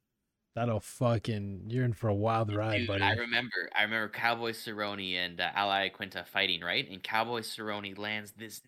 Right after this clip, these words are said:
Speaker 2: nasty as fuck front kick, right? It doesn't knock him out.
Speaker 1: Yeah.
Speaker 2: It was, like, you saw it, like, hit, like, the inside of
Speaker 1: Look at
Speaker 2: his
Speaker 1: the
Speaker 2: fucking
Speaker 1: cat.
Speaker 2: top of his mouth.
Speaker 1: Look at the cat
Speaker 2: And
Speaker 1: fucking his shit up.
Speaker 2: I have not seen this.
Speaker 1: Oh,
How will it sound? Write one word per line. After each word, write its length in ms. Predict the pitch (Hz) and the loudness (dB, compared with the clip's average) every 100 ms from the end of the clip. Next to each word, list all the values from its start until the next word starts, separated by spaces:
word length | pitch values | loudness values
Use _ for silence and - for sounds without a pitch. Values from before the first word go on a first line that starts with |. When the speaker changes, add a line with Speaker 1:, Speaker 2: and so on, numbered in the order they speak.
| 139 | -18
Speaker 2:
nasty 1000 | 151 165 165 160 156 156 151 - 131 113 | -12 -2 4 6 6 6 2 -2 -6 -6
as 100 | - | -6
fuck 340 | - 104 - | -4 -4 -4
front 240 | - 98 | -8 -8
kick, 260 | - 95 - | -8 -12 -10
right? 160 | 92 135 | -6 -4
It 80 | 107 | -4
doesn't 180 | 110 | -6
knock 220 | 104 95 123 | -4 -2 2
him 100 | 117 | 4
out. 60 | |
Speaker 1:
Yeah. 120 | 110 101 | 4 2
Speaker 2:
It 60 | |
was, 100 | - - - - - | -2 -12 -12 -12 -6
like, 100 | 98 | -6
you 80 | 113 | -4
saw 320 | 107 131 127 | -2 4 6
it, 60 | 107 | 4
like, 240 | 98 87 - - _ | 0 -8 -14 -20 _
hit, 220 | - - | -8 -4
like, 280 | 98 90 - _ _ _ | -2 -2 -6 _ _ _
the 160 | 104 117 | -4 -4
inside 320 | 117 117 113 | -2 0 4
of 60 | |
Speaker 1:
Look 20 | 147 | 4
at 60 | |
Speaker 2:
his 0 | |
Speaker 1:
the 60 | 143 | 6
Speaker 2:
fucking 140 | 147 127 | 6 6
Speaker 1:
cat. 80 | 101 | 4
Speaker 2:
top 80 | 110 104 | -4 -8
of 60 | - | -14
his 260 | _ 101 | _ -6
mouth. 160 | 82 - - _ | -6 -8 -20 _
Speaker 1:
Look 120 | 143 | 2
at 40 | 143 | 4
the 80 | 135 | 6
cat 280 | 147 143 | 8 8
Speaker 2:
And 140 | 127 120 - | 6 -4 6
Speaker 1:
fucking 300 | 147 - 143 | 6 6 4
his 100 | 123 | 4
shit 200 | 151 123 | 6 4
up. 200 | 107 - _ _ _ _ - | 2 -4 _ _ _ _ -20
Speaker 2:
I 40 | |
have 100 | 69 | -20
not 120 | 76 - | -20 -18
seen 280 | - 76 76 | -18 -16 -18
this. 300 | - - - | -16 -16 -6
Speaker 1:
Oh, 360 | 117 107 98 | -2 0 0